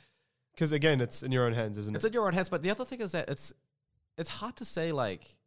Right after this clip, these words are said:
Speaker 2: "I feel like I need a break."
Speaker 1: Oh.
Speaker 2: And, like, "Can I just not come in today because I feel like I'm getting a bit overwhelmed. I
Speaker 1: Mm.
Speaker 2: just, I feel like I need to study."
Speaker 1: Mm.
Speaker 2: It's hard to say that because the culture is not one where that's okay.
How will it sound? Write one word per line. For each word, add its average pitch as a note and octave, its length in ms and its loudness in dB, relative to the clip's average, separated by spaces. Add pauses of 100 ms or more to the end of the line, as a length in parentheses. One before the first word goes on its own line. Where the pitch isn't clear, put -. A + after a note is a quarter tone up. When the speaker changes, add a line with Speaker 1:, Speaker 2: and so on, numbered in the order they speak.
(380)
Speaker 2:
"I B2 60 -6
feel E3+ 180 -4
like E3+ 160 -2
I C#3+ 60 0
need A#2+ 120 -2
a G#2 60 -2
break." D#2 420 -12 (680)
Speaker 1:
Oh. G#2 300 -2
Speaker 2:
And, A#2 120 -4
like, G#2 320 -2
"Can - 160 -8
I D#3+ 60 -4
just - 180 -6
not C3 140 -2
come G#2+ 180 -4
in G#2 60 -6
today F#2+ 220 -6
because F2 240 -8
I F#2+ 40 -6
feel B2+ 240 -6
like A2+ 140 -4
I'm F#2 200 -10
getting F#2 220 -8
a E2+ 60 -6
bit D#2+ 200 -8
overwhelmed. D2+ 540 -12
I G#2+ 100 -4
Speaker 1:
Mm. A2 40 -4
Speaker 2:
just, A2+ 220 -6
I G#2+ 60 -6
feel C3 160 -4
like A#2+ 140 -4
I G#2+ 60 -6
need F#2 160 -6
to G2+ 60 -10
study." - 360 -10 (160)
Speaker 1:
Mm. G#2+ 220 -8 (280)
Speaker 2:
It's B2+ 120 -10
hard A3 240 0
to D#3 60 -6
say D#3 240 -2
that G2+ 200 -4
because A2 480 -4 (220)
the - 100 -12
culture C#3+ 440 -2
is G2 180 -8
not G2 220 -2
one F#2+ 280 -6
where F#2+ 100 -6
that's F#2 200 -6
okay. E2+ 380 -8